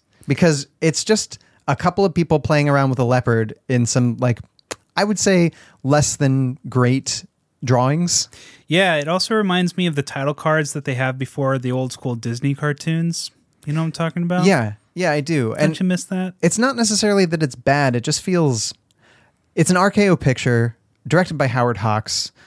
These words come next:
Speaker 1: uh, but it, it feels indie in a way.
Speaker 2: Oh, say more.
Speaker 1: Like, not, not the whole film. Like,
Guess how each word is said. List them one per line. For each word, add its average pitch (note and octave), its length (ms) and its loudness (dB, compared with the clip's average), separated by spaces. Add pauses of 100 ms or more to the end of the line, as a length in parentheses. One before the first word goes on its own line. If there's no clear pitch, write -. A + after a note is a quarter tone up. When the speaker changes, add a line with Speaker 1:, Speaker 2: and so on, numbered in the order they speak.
(440)
Speaker 1:
uh, D3 320 -12 (360)
but E3 300 2
it, D#3+ 120 2
it F3 200 -4
feels A3 320 2 (140)
indie D3+ 400 2
in A2 120 -2
a A2+ 60 -2
way. A2 400 -8 (1000)
Speaker 2:
Oh, F3 320 2
say G3+ 240 -2
more. A3+ 340 0 (480)
Speaker 1:
Like, F3 320 2
not, G3+ 240 2 (140)
not D4+ 200 0
the E4+ 80 0
whole E3+ 240 4
film. A2 440 0
Like, - 160 0